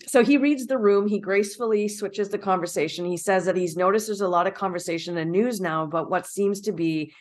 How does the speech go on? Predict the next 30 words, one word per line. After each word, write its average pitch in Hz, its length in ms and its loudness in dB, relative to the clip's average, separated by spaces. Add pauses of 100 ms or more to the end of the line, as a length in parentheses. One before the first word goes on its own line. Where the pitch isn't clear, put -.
what 202 140 2
seems 262 260 2
like 214 140 0
a 185 80 -6
coincidence 170 880 -2
around 180 260 4
the 170 80 -4
time 165 280 -6
he 160 80 -4
was 147 180 -6
ill. 135 420 -2 (300)
And 196 100 0
Brigitte 220 420 0
tells 185 320 2
him 170 200 0
that 156 320 -2
he 190 160 -4
might 185 340 0
have 180 200 -4
to 180 60 -8
get 151 260 -2
used 214 320 -2
to 175 100 -2
it 147 160 -6
politically 180 500 0
and 143 100 -6
completely 190 520 -4
<laughs> 202 60 2
exploited 170 540 -8
it 139 220 -6